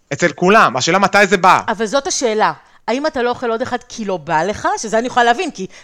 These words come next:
Speaker 2: באיזשהו שלב גם לי כבר לא בא. אבל זה נראה כאילו לי לא בא הרבה אחרי שלך כבר לא בא. ואני מנסה להבין האם זה סתם כי זה... כי באמת אני יותר אוהבת ממך לאכול את הדברים האלה, והסיפוק שלי מגיע ברמה אחרת מאשר שלך,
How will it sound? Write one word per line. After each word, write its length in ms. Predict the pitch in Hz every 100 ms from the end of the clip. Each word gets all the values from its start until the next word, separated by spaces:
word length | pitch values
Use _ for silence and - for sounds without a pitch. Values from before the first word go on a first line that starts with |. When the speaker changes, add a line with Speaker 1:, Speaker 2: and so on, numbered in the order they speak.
| -
Speaker 2:
באיזשהו 240 | 240 269
שלב 280 | 254 240 214
גם 160 | 190 214
לי 100 | 359
כבר 180 | 403
לא 120 | 330 220
בא. 180 | 170 147 - - -
אבל 240 | 202 170 202
זה 160 | 190 208
נראה 200 | 208 392 -
כאילו 340 | 311 349 320
לי 340 | 240 254 415 415 _ _ 208
לא 220 | 247 311
בא 260 | 233 381 -
הרבה 340 | 220 220 -
אחרי 460 | - - 254 427 427
שלך 360 | - 233 214 254
כבר 200 | 226 208
לא 100 | 175
בא. 140 | 151 135 _ - - 170
ואני 200 | 202 208
מנסה 300 | 214 320 339
להבין 240 | 311 349
האם 120 | 339
זה 120 | 320
סתם 360 | - - 311 302 302
כי 140 | 254
זה... 120 | 202 214 202 202 196 - - -
כי 160 | 262
באמת 300 | 220 240 247
אני 120 | 262
יותר 300 | 208 - 220
אוהבת 400 | 220 226 226 254
ממך 240 | 247 - 254
לאכול 200 | 254 262
את 60 | 262
הדברים 340 | 233 247 277
האלה, 180 | 277 311 285
והסיפוק 800 | 202 - - 180 - 240 269 -
שלי 480 | 320 247 214 208 202
מגיע 340 | 208 185 240
ברמה 480 | 196 190 190 208 208
אחרת 360 | - 233 226 220
מאשר 260 | 196 - 190
שלך, 300 | 208 202